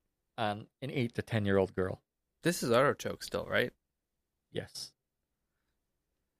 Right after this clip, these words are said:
Speaker 1: So
Speaker 2: What?
Speaker 1: what happened after the e-, experimentation was done? All the drugs, shocks, and deprivation erased her.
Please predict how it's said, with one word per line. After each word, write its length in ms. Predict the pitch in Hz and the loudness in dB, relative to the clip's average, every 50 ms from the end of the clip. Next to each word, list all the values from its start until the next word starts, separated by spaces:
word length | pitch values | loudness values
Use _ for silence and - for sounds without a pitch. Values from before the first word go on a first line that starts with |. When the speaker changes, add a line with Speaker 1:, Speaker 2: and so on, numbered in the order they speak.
| _ _ _ - | _ _ _ -10
Speaker 1:
So 260 | - - 135 131 123 | -2 2 4 6 6
Speaker 2:
What? 200 | 123 131 - - _ | 4 2 0 -8 _
Speaker 1:
what 240 | - 127 135 156 135 | -2 0 2 2 2
happened 500 | 113 131 147 160 165 - - 135 123 113 - - _ _ - | 2 2 2 2 0 0 -4 -6 -6 -6 -12 -16 _ _ -8
after 340 | 120 113 117 117 - - 135 120 | -4 -4 -4 -4 -4 -4 -4 -4
the 160 | 127 - - - | -4 -8 -12 -12
e-, 60 | - 147 - _ _ _ _ _ _ _ _ _ _ _ _ _ _ _ _ _ - | -16 -18 -18 _ _ _ _ _ _ _ _ _ _ _ _ _ _ _ _ _ -12
experimentation 1040 | 123 - - - - - 117 117 117 113 113 107 - - 107 101 101 - - 127 127 127 | -10 -8 -8 -6 0 2 2 2 4 2 0 0 0 0 0 0 0 0 -2 0 2 4
was 140 | 135 131 120 | 4 2 2
done? 360 | - 143 143 151 160 165 165 - _ _ _ _ _ _ _ _ _ _ _ _ _ _ _ _ _ _ _ _ _ _ _ _ _ _ _ _ - | 2 2 2 4 2 0 -2 -6 _ _ _ _ _ _ _ _ _ _ _ _ _ _ _ _ _ _ _ _ _ _ _ _ _ _ _ _ -4
All 140 | 120 120 131 | 0 0 2
the 100 | 139 135 | 0 0
drugs, 640 | 123 113 117 117 120 127 127 123 - - - - _ _ | -2 2 2 4 4 4 2 0 -6 -10 -12 -14 _ _
shocks, 440 | - - - 110 110 117 117 - - | -12 -2 2 2 2 2 0 -4 -6
and 140 | 101 95 95 | -6 -2 0
deprivation 640 | 104 101 - - 98 104 101 104 - - 131 123 117 _ _ _ _ _ _ - - | 0 0 0 0 0 0 0 0 -2 -4 -6 -6 -6 _ _ _ _ _ _ -8 -4
erased 340 | 95 98 98 95 - - - | 0 0 0 0 0 -6 -14
her. 140 | - - | -20 -20